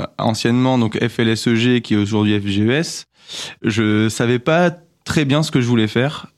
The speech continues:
Euh, tout ce que je savais, c'est que j'avais une appétence pour, euh, le commerce, pour l'économie.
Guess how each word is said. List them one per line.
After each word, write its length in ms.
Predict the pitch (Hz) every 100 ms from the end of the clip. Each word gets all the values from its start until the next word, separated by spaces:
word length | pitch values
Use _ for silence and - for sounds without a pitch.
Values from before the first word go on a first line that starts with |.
| -
Euh, 120 | 117
tout 200 | - 165
ce 60 | -
que 120 | 160
je 100 | 143
savais, 300 | 143 139 165
c'est 160 | -
que 60 | 120
j'avais 240 | 123 123
une 100 | 127
appétence 500 | 131 131 135 147 139
pour, 340 | - 127 120 117
euh, 280 | 110 110 110
le 160 | 113
commerce, 680 | 107 127 120 135 156 - - - -
pour 120 | 117
l'économie. 720 | 110 127 117 120 131 147